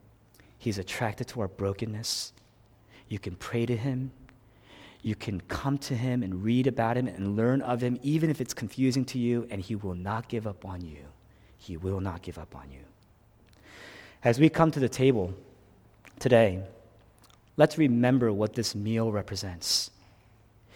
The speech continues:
It represents that God is in it. That's why we consume it. He's attracted to our brokenness.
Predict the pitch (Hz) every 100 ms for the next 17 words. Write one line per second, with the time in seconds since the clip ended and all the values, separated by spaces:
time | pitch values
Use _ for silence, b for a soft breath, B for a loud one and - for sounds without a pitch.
0 | B - 135 143 151 - 175 151 156 -
1 | - - 127 147 160 170 - b b b
2 | 151 139 - - - 131 - - - -
3 | - - - - 156 151 156 - 180 175
4 | 147 - - - - - - - - B
5 | B 220 202 - - 214 208 220 226 220
6 | - 196 143 165 180 180 120 - -